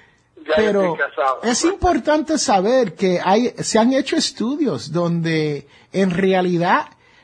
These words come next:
Speaker 2: la, la pareja o las personas que están casadas o viven mucho tiempo con una persona están mejor financieramente hablando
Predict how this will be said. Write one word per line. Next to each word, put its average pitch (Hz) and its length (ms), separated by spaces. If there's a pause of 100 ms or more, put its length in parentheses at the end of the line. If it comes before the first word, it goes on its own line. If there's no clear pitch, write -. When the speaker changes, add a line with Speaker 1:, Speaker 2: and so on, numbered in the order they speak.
Speaker 2:
la, 196 360 (100)
la 185 300
pareja 208 640 (280)
o 175 120
las 180 140
personas 226 680
que 240 100
están 220 320
casadas 208 760 (420)
o 185 160
viven 220 300
mucho 214 360
tiempo 214 440
con 185 140
una 196 160
persona 190 480 (520)
están 220 640 (400)
mejor 220 760 (1000)
financieramente 240 1040
hablando 233 580